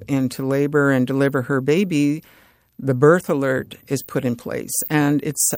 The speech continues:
we're told that doesn't exist anymore, but we all know, uh, that that's not the case.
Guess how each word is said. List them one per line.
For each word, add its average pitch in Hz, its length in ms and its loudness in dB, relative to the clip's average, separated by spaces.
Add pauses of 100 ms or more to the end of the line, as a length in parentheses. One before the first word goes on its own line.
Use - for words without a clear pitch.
(240)
we're 143 160 0
told 139 480 -2
that 127 420 -2
doesn't 127 480 -2
exist 123 440 -4
anymore, 165 420 -2
but 135 380 -4
we 135 180 0
all 127 180 0
know, 135 640 0
uh, 143 300 -8
that 127 300 -6
that's - 280 -6
not 127 160 -4
the - 60 -12
case. - 480 -8